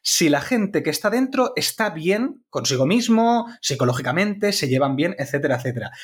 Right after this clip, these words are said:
La evolución que tiene es el conjunto de todos los personajes. Eh, yo creo que podríamos ir un poco hablando de cada uno de ellos, empezando quizás por, por, por el protagonista,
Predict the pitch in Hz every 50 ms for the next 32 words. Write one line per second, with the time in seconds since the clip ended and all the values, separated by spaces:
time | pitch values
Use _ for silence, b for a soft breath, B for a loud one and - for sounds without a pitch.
0 | B B - 143 135 135 135 131 127 135 131 131 127 127 127 214 240 247 247 233
1 | 208 214 226 226 220 220 214 214 180 170 - 165 147 135 135 127 - 208 226 226
2 | 220 226 - 214 202 170 135 123 - - 214 214 214 208 202 190 - - 147 135
3 | 135 131 - - 135 123 - - 131 131 123 123 - - - - - B B B
4 | B B B B 151 143 135 131 139 147 139 165 175 180 - 143 139 147 151 165
5 | 160 156 - 165 156 156 147 - 165 - 135 120 120 127 139 143 139 135 131 -
6 | 139 135 131 131 135 139 143 131 127 160 170 151 170 196 220 - B B B B
7 | B B - 131 127 127 123 123 - 123 131 139 135 127 127 123 139 143 147 -
8 | - 123 113 110 110 101 _ _ 117 113 110 110 107 107 113 - 107 _ - 117
9 | 107 101 - 117 110 107 110 117 147 165 160 - - 170 208 285